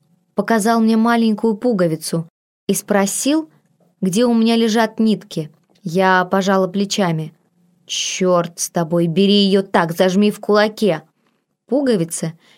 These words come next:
перекочевала ко мне. Зелёная, простая, кажется, я видела такие на его рубашке. "Это и есть обещанный подарок?" спросила, подавляя очередной приступ зевоты.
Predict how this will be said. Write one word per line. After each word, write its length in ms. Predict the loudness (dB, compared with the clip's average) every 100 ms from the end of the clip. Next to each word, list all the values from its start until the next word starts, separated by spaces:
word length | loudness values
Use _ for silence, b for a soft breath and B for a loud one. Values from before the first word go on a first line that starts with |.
| b
перекочевала 720 | -2 -2 0 -2 -2 0 -2 -2
ко 160 | 0
мне. 360 | 0 0 -2 -8 _ _ -6
Зелёная, 760 | -2 0 2 2 2 0 -2
простая, 800 | -2 -2 -2 -2 0 2 0 -4 B B B
кажется, 480 | -2 0 0 -2 0
я 220 | 2 2
видела 400 | 2 0 0 0
такие 380 | -2 -2 -2 0
на 140 | 2
его 200 | 2 0
рубашке. 680 | 0 0 0 -2 -6 -8 -10 _ _ _ _ _ _
"Это 800 | 0 2 0 0 0 2 0 -2 -4
и 60 | -2
есть 960 | 0 0 0 0 0 0 -6 -10 -16 _ _ _ _ -4
обещанный 680 | -2 0 0 0 0 0 0
подарок?" 680 | 0 0 2 0 -2 -6 -14 _ _ -14
спросила, 800 | -2 0 0 0 0 2 0 -2 B B
подавляя 600 | -2 2 2 4 2 2
очередной 640 | 0 -2 0 0 2 2 0
приступ 460 | 0 0 0 -2
зевоты. 640 | 0 0 0 0 -2 -8